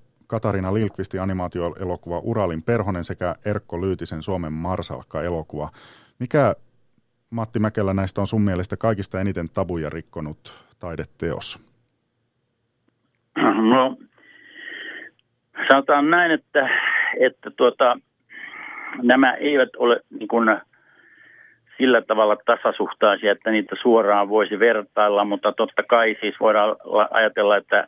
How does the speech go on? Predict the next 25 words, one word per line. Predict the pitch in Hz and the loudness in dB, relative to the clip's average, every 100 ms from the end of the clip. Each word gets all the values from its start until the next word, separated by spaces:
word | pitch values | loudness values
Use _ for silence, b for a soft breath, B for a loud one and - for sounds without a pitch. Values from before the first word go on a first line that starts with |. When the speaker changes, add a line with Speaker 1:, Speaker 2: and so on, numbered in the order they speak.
| - - | -4 0
Speaker 2:
Salama | 110 107 | 2 2
juhannustanssit | 107 101 107 - 101 98 - 101 | 0 0 0 -2 -4 -4 -2 0
on, | 104 - - | 0 -4 -10
eh, | - - - - - - | -8 -8 -8 -8 -10 -6
tietyllä | - 101 101 95 | -2 2 2 2
tavalla | 101 95 | 0 0
koko | 95 110 98 - B B B B B B | 0 2 0 -4 B B B B B B
tämän | 104 104 101 98 | 0 2 0 0
ajattelutavan | 110 110 - - 104 95 104 104 98 - | 0 0 -2 -4 -4 0 0 0 -2 -8
lähtökohta, | 104 113 107 - 101 101 - | 0 2 2 -4 -2 -2 0
ja | 107 92 | 0 0
siihen | 107 98 101 | -2 -2 2
nämä | 104 | 2
monen, | 107 110 107 - | 2 0 -2 -2
monet | 113 107 - | 0 0 -2
myöhe-, | 110 117 101 - _ | -2 0 0 -6 _
myöhemmät | 117 117 104 104 104 - | 0 2 2 -2 -2 -4
tekijätkin, | - 107 110 98 - 98 98 | -6 -4 0 -2 -2 -8 -8
eh, | - - B B B - | -10 -8 B B B -2
tuota, | 98 92 98 90 _ _ b b b b b b b b b _ _ | -2 4 2 2 _ _ b b b b b b b b b _ _
eh, | 113 107 107 | 2 2 4
rinnastavat | 131 131 120 - 113 110 - B B | 2 2 0 0 2 2 0 B B
omia | - 127 127 113 | 2 4 4 2
töitään, | - 120 110 - 113 110 104 | 2 2 2 2 2 2 -2
mutta, | 113 101 - 123 | -6 -6 0 0